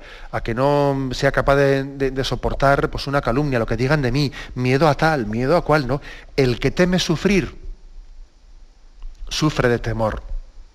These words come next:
Por eso es tan importante el don de fortaleza. Por eso es, por eso Juan Pablo segundo insistía tanto, ¿no? Y tenía casi como, como una forma de, de, de entrar en contacto, en diálogo directo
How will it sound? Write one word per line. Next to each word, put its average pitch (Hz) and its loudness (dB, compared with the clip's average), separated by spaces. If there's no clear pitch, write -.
Por - 0
eso 160 2
es 151 2
tan 135 2
importante 123 2
el 110 0
don 117 2
de 113 -2
fortaleza. 110 -2
Por 127 2
eso 143 2
es, 151 0
por 127 0
eso 143 2
Juan 135 2
Pablo 143 4
segundo 127 0
insistía 135 2
tanto, 143 2
¿no? 123 2
Y 131 2
tenía 131 2
casi 131 -2
como, 131 2
como 127 0
una 127 2
forma 139 2
de, 131 4
de, 135 0
de 127 -2
entrar 127 0
en 135 -2
contacto, 127 0
en 127 -2
diálogo 139 4
directo 127 -2